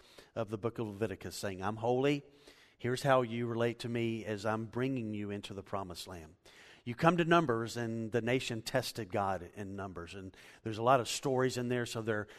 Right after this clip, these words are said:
they're counted, but there's also lots of stories there where they tested God. And Numbers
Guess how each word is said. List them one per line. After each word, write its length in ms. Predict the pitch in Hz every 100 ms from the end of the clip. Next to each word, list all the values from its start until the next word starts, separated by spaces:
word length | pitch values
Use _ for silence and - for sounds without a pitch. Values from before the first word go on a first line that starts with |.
| - -
they're 140 | 107
counted, 680 | - 147 147 151 160 156 151 - - - -
but 100 | 113
there's 180 | 110
also 280 | 131 143 147
lots 260 | 131 127 -
of 60 |
stories 360 | - 135 131 120
there 180 | 127 120
where 160 | 117
they 220 | 113 107 - - - -
tested 520 | 165 156 - 156 120
God. 440 | 123 101 104 104 - - - - -
And 220 | 120 120
Numbers 560 | 135 170 156 139 -